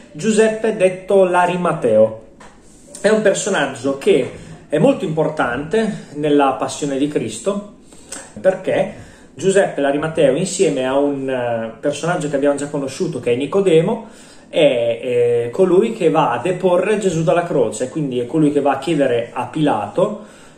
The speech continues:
eh, di poter prendere con sé e trattare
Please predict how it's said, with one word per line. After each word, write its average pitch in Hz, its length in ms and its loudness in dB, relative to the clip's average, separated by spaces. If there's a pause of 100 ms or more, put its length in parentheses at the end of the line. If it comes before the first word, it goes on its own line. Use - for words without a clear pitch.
(120)
eh, 135 520 2
di 175 120 -4
poter 196 400 0
prendere 123 720 -2
con - 180 -4
sé 185 460 2
e 135 180 -4
trattare 127 920 -2